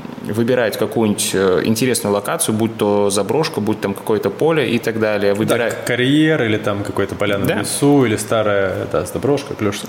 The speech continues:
Speaker 1: Да, да, да, да, да. Вот, выбирают какой-нибудь, а, фильм, а, и скидывают в день мероприятия за несколько часов,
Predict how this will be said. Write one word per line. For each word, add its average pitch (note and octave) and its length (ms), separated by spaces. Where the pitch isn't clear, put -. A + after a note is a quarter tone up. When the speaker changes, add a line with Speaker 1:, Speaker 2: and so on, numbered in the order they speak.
Speaker 1:
Да, A#2+ 300
да, G#2 120
да, G2 120
да, G#2 120
да. G#2 260
Вот, A2 240
выбирают C#3 380
какой-нибудь, A#2 540
а, G#2 380
фильм, G3+ 380
а, G#2 760
и D#3+ 200
скидывают A#2+ 800
в A2 180
день B2+ 240
мероприятия A2+ 840
за A2 120
несколько A#2 400
часов, F#3+ 340